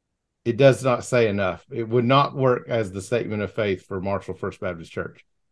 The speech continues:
but it does work for statement of faith for us to partner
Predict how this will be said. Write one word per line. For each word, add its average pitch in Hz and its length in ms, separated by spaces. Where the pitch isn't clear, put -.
but 120 140
it 135 100
does 208 300
work 147 400
for 131 140
statement 123 400
of 113 80
faith 117 280
for 117 120
us 110 120
to - 80
partner 110 600